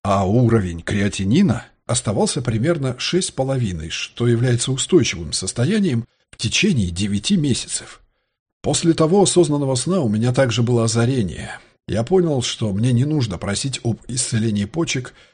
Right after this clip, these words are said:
вместо этого нужно поблагодарить их за то, как хорошо они работали всё это время. Поэтому я начал посылать им такую энергию.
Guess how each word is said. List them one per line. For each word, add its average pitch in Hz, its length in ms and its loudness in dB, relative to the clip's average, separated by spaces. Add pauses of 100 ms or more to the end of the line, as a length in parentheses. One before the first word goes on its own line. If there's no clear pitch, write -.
(120)
вместо 117 360 -2
этого 170 280 2
нужно 147 280 0
поблагодарить 127 840 0
их 98 160 -6
за 104 200 -4
то, 160 320 2
как 156 240 -6
хорошо 107 480 -6
они 101 160 -4
работали 104 440 -4
всё 160 280 -4
это 127 160 -4
время. 123 460 -4 (580)
Поэтому 170 400 2
я 156 180 2
начал 156 340 2
посылать 120 460 -2
им 117 80 -2
такую 101 460 -6
энергию. 104 540 -6